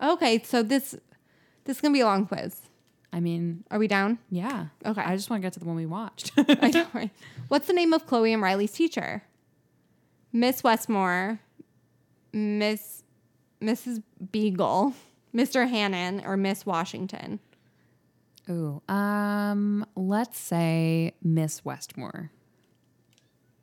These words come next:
Speaker 1: How'd you
Speaker 2: Yes.
Speaker 1: know?
Speaker 2: I, for some reason, sometimes I'm good at guessing things.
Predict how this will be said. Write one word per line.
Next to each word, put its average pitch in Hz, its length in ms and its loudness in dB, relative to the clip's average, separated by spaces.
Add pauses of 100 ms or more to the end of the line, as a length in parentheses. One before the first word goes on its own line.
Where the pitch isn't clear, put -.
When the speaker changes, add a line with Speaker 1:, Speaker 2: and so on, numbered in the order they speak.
(960)
Speaker 1:
How'd 349 340 4
you 587 60 4
Speaker 2:
Yes. 508 180 8 (340)
Speaker 1:
know? 220 320 6
Speaker 2:
I, 214 220 0 (260)
for 254 100 -6
some 208 200 -6
reason, 277 280 -8
sometimes 202 340 -6
I'm 156 140 -6
good 143 120 -6
at - 80 -12
guessing - 320 -14
things. - 220 -10